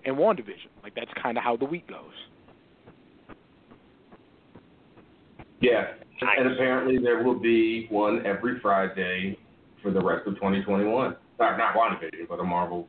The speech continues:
Speaker 2: a Marvel release. 'Cause there,
Speaker 3: Oh,
Speaker 2: there's
Speaker 3: that's
Speaker 2: no more
Speaker 3: nice.
Speaker 2: Mandalor-, there won't be any Mandalorian in twenty-one, I don't think. So it's gonna be all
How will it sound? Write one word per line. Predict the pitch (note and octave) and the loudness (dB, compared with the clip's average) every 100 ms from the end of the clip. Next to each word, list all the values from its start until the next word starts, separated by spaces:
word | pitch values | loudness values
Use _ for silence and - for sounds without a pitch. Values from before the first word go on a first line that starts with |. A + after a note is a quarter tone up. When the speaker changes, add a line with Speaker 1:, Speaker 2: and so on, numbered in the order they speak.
| _ | _
Speaker 2:
a | F2+ | -4
Marvel | F2+ F2 F2+ | -2 0 -2
release. | E2+ E2+ F#2 E2+ - - _ _ _ _ _ _ _ _ _ | -2 -2 -4 -6 -12 -20 _ _ _ _ _ _ _ _ _
'Cause | - E2+ | -2 2
there, | G#2 | 4
Speaker 3:
Oh, | G2+ G2 | 6 4
Speaker 2:
there's | G2+ | 4
Speaker 3:
that's | G2+ | 4
Speaker 2:
no | G#2 | 4
more | G2 A#2 | 6 6
Speaker 3:
nice. | B2+ | 4
Speaker 2:
Mandalor-, | G2 F#2+ F#2+ G#2+ A2 - - | 2 2 2 2 0 -6 -2
there | B2+ | 2
won't | C3 C3 | 2 2
be | C3+ | 2
any | C3 A#2+ | 2 2
Mandalorian | A2+ A2 G#2 G#2 A#2 C3 C#3+ D3+ D#3 | 2 2 2 2 4 4 4 2 0
in | D3 D3 | -2 0
twenty-one, | D#3 D3+ D#3 D#3 D#3 D#3+ | 0 2 4 4 2 0
I | D3+ | 0
don't | D3+ D3+ | -2 -2
think. | D3+ D#3+ E3 - _ _ _ _ | 0 0 0 -10 _ _ _ _
So | - G2+ F#2+ | 2 4 2
it's | - | 0
gonna | G#2+ - G2 | -2 0 2
be | G2 E2+ | 2 2
all | G2 G2 G2 G2 F#2+ - | 2 4 4 4 2 0